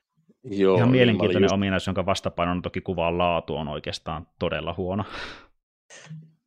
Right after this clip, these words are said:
Speaker 1: Joo, sitä mä lähinnä itse tässä mietin, kun kuvat voi tietenkin aika paljon vääristää, että miten selvästi se sit, niinku, jos ver-,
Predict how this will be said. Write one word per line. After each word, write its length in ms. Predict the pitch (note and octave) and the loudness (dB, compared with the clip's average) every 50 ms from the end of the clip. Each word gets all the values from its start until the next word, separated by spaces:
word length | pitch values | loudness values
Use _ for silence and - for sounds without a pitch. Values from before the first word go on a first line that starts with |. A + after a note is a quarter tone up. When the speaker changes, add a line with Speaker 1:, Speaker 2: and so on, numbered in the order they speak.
| _ _ _ A2 | _ _ _ -6
Speaker 1:
Joo, 360 | G2+ G#2 G2+ G2+ F#2+ F2+ F2 E2+ | 0 4 6 6 6 4 4 0
sitä 260 | - G#2+ - G#2 G2+ | -4 -4 2 4 6
mä 180 | G2+ F#2+ F#2+ | 6 6 6
lähinnä 240 | F#2+ G2 G2+ F#2+ F#2+ | 6 4 2 2 2
itse 200 | F2+ F#2 G2+ G2 | 2 2 2 0
tässä 260 | F2+ - F#2 - - | -2 -4 -10 -10 -6
mietin, 280 | F#2+ F#2 F2+ E2 F2+ F2+ | -4 -4 -4 -4 -6 -8
kun 140 | - - - | -10 -14 -16
kuvat 420 | - - - G2 F#2 F#2 F#2+ - | -12 -6 -2 2 2 2 0 0
voi 120 | - F2 D#2+ | -6 -10 -10
tietenkin 340 | - E2+ F2 F2+ - - | -8 -10 -10 -10 -8 -4
aika 180 | - F#2+ F#2 F2 | -4 -4 -4 -6
paljon 280 | - F2 F#2 F2 E2+ G2+ | -8 -8 -8 -8 -4 0
vääristää, 640 | G2 F#2+ F2+ F2+ F2 F2+ - - - E2+ E2+ - - | 2 2 2 2 0 -6 -12 -12 -8 -8 -8 -8 -8
että 240 | - - _ F2+ - - _ _ G2 | -10 -14 _ -16 -16 -16 _ _ -4
miten 340 | G#2+ A2 - C3 A#2+ G#2+ | -4 -2 0 0 0 0
selvästi 520 | F#2 - G2 F2+ E2+ E2+ F#2 - - - - | 0 -2 -2 -2 -2 -2 -4 -8 -10 -10 -8
se 180 | - - - | -8 -8 -8
sit, 200 | - - - - _ - | -10 -14 -16 -18 _ -14
niinku, 320 | F2+ F2+ - - F2+ - - | -12 -12 -8 -10 -10 -10 -10
jos 180 | F#2 E2 - | -12 -12 -8
ver-, 240 | F#2 F#2 F#2 - _ | -6 -6 -6 -6 _